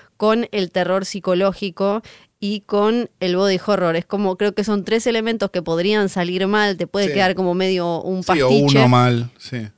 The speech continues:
Speaker 1: Claro, o uno medio flojo, que sea como la parte que, que, que medio que la película arrastra,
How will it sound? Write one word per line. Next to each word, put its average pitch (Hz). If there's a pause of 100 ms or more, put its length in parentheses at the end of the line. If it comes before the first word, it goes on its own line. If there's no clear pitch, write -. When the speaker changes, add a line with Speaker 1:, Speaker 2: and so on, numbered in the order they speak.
(200)
Speaker 1:
Claro, 185
o 180
uno 208
medio 202
flojo, 208
que 170
sea 185
como 170
la 156
parte 180
que, 156
que, 156
que 165
medio 175
que 175
la 165
película 185
arrastra, 214